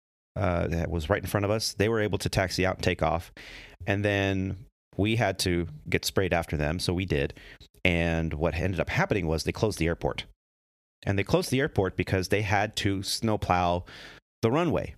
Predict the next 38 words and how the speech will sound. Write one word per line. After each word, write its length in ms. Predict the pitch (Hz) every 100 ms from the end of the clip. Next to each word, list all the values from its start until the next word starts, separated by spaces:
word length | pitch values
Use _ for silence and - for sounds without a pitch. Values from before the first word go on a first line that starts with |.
| -
because 380 | 87 - 90 85
it 60 |
was 200 | 92 87
falling 420 | - 123 139 98
so 120 | 90 92
much 260 | 85 -
that 140 | 85 82
they 120 | 80
had 200 | 82 -
to 160 | 73 - - - -
plow 180 | 82 80
the 100 | 90
runway. 300 | 113 64 - - - - - - _
And 160 | 117 117
so, 200 | 123 110 - _ -
so 160 | 123
I 100 | 104
was 160 | 160 127
monitoring 800 | 131 139 143 - 131 113 104 104 95 - - _ -
Iceman 440 | 139 160 160 147
on 320 | 131 127 123 117 113
one 240 | 110 117
radio 500 | 90 85 80 67 82 - _ _ -
and 160 | 98 104
monitoring 480 | 110 107 - 95
ground 280 | 90 104 117
control 300 | 110 - 90
on 100 | 85
the 120 | 80
other 160 | 90 107
radio. 340 | 67 55 71
And 140 | - 92
I 80 | 104
heard 440 | 123 113 92 -
ground 220 | 113 110
control 280 | 113 95 85
call 340 | - 143 139
us 240 | 82 87